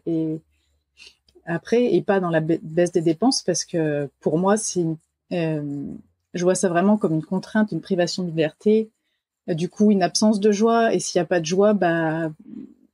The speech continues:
pour moi, derrière, il y a, il y a rien qui peut découler de positif, quoi.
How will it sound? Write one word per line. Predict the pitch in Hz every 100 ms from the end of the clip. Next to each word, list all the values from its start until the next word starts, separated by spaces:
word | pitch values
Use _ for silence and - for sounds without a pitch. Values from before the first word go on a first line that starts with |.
| _ _ _ _ _ _ _
pour | 190
moi, | 170 190 185
derrière, | 156 156 156 180 190
il | 170
y |
a, | 139
il | 156 156
y | 156
a |
rien | 165 180
qui | - _
peut | 175 165 160
découler | 160 - 175 175
de |
positif, | - 165 180 - 285
quoi. | - 185